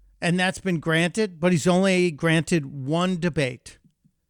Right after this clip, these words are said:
One debate. October twenty-fifth.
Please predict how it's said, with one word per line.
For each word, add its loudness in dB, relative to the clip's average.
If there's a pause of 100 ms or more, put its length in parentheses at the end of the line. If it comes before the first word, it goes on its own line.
(400)
One 0
debate. -2 (1160)
October -4 (1200)
twenty-fifth. -10